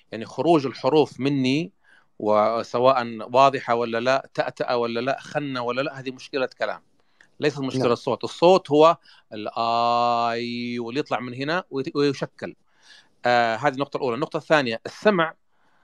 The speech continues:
Speaker 1: السمع مهم جدًا في مراحل متقد-، في مراحل مبكرة في الس-، في، في، في الإنسان وما بعد، وفي نمو الإنسان وما بعدها طبعًا. إذا الإنسان ما كان سمعه، أو الطفل ما كان سمعه جيد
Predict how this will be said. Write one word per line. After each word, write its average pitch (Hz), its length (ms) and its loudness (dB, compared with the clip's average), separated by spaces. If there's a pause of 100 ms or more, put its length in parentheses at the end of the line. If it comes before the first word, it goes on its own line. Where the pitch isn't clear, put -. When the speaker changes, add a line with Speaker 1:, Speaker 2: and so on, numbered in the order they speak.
(400)
Speaker 1:
السمع 156 380 2
مهم 160 260 2
جدًا 175 380 2
في - 140 -4
مراحل 151 380 4
متقد-، 143 480 -4
في 139 180 -2
مراحل 139 440 2
مبكرة 127 400 -4
في - 60 -20
الس-، - 120 -18
في، 117 760 -20
في، 120 300 -10
في - 100 -14
الإنسان 120 400 0
وما 170 120 8
بعد، 143 220 4
وفي 123 300 -8 (100)
نمو 147 200 -4
الإنسان 131 420 -2
وما 160 140 0
بعدها 127 300 0
طبعًا. 90 300 -10 (480)
إذا 127 140 -2
الإنسان 151 500 -2
ما 156 140 -2
كان 165 200 -4
سمعه، 131 400 -6 (200)
أو 107 80 -8
الطفل 101 380 -8
ما 127 120 2
كان 135 180 0
سمعه 117 300 0
جيد 117 360 0